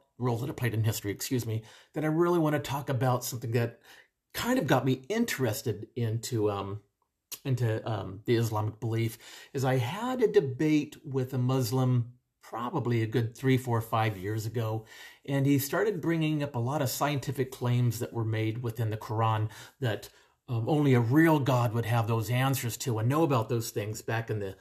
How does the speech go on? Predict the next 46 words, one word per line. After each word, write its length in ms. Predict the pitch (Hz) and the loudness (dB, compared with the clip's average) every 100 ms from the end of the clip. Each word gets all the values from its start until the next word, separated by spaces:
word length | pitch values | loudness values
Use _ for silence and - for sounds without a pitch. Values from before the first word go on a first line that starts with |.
| _ | _
sixth 300 | - 143 - | -6 -6 -2
and 100 | 120 | -2
seventh 280 | 117 104 101 | -2 -4 -4
century. 580 | - 123 117 - 82 113 _ | 2 2 2 -6 -12 -14 _
Well, 140 | 107 87 | -8 -8
I 60 | |
called 300 | - 95 107 | -6 -6 -2
bullshit 420 | 175 247 262 107 92 | 2 2 2 0 0
on 140 | 92 | 0
him, 180 | 160 170 - - - | -2 -4 -12 -18 -2
and 520 | 117 120 120 120 - - | 2 2 2 0 -2 -4
we're 140 | 123 | 0
gonna 120 | 113 | 2
go 200 | 113 120 | 4 2
through 220 | 110 120 107 | 2 0 0
those 260 | 104 107 | 0 -2
things. 360 | - 80 - - | -6 -12 -10 -2
We're 40 | |
gonna 120 | 127 | 0
go 100 | 120 | 0
through 200 | - 117 - _ - | 0 0 -2 _ -2
those 240 | 123 131 | 2 2
scientific 460 | 135 123 120 117 - | 2 0 -2 -8 -4
claims 420 | 117 110 107 - - - - | -2 0 -2 -4 -14 -20 -10
and 80 | 113 | -2
how 120 | 117 | -2
my 100 | 101 | -2
rebuttal 800 | 101 123 113 - - 233 240 165 | 0 0 0 -8 -6 2 6 6
or 160 | 139 120 | 6 2
my 120 | 113 | 2
refuta-, 560 | 120 139 - - 208 - | 0 -2 -4 2 4 4
refutation 800 | 143 127 117 107 226 262 - 135 | -2 -4 -6 -6 2 2 2 -2
is 100 | 120 | 0
going 200 | 123 117 | 0 0
to 80 | 123 | 0
be 200 | 113 113 | 0 0
about 420 | 110 110 107 - - - - - _ | 0 0 0 -4 -14 -20 -20 -20 _
how 520 | 135 131 123 123 117 - _ _ _ - | 0 2 4 2 0 -12 _ _ _ 0
many 500 | 117 135 127 127 120 | 4 6 6 4 2
of 140 | 120 | 0
those 200 | 127 113 | 0 0
claims 380 | - 123 117 113 | -2 -2 0 -2
were 140 | 110 | -2
actually 480 | 110 117 - 107 107 | 0 -2 -4 -4 -4
common 400 | 107 135 117 107 | -2 -2 -2 2
knowledge 500 | 113 110 98 95 - | 4 4 2 -6 -12